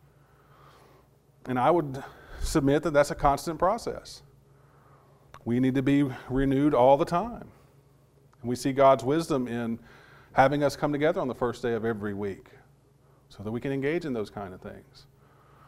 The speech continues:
and be encouraged and be strengthened. So we're still being formed in that way. We're still being transformed, not conformed to this world, but being transformed into the image of God.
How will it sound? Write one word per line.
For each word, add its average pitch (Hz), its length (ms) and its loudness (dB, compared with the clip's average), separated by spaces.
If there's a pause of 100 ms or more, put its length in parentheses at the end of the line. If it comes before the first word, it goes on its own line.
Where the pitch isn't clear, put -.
(220)
and 101 100 -6
be 123 100 0
encouraged 139 640 0
and 107 120 -4
be 123 100 -2
strengthened. 147 580 -6 (1800)
So - 120 -2
we're 175 120 6
still 190 200 6
being 175 220 4
formed 196 400 0
in 127 80 0
that 113 200 -2
way. 101 220 -2
We're 110 140 -8
still 143 160 -4
being 135 200 0
transformed, 160 760 0
not 139 220 6
conformed 160 420 -2
to 143 80 -4
this 131 180 -4
world, 170 300 0
but 127 240 -2
being 135 220 -2
transformed 160 680 -4
into 117 200 -6
the 120 120 -8
image 135 240 -6
of 117 80 -6
God. 131 440 -4